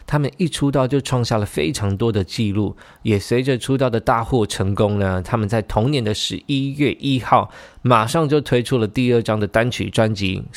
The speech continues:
《Square Two》，以两首新单曲《Play with Fire》还有《Stay》再次席卷全球乐坛。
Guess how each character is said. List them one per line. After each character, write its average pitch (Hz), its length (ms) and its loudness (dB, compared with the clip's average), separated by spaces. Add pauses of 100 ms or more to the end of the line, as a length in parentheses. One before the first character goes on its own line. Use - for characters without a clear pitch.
(100)
《Square 107 460 2 (100)
Two》， 131 260 2 (520)
以 131 100 4
两 123 240 2
首 147 160 2
新 135 220 -2
单 139 180 0
曲 92 280 -6 (120)
《Play 147 200 4
with 147 180 -2 (100)
Fire》 143 440 2
还 101 180 -4
有 110 240 0
《Stay》 - 540 0 (360)
再 160 300 4
次 131 300 0
席 113 280 -2
卷 104 280 -2
全 101 200 0
球 101 200 0
乐 110 180 2
坛。 - 340 -4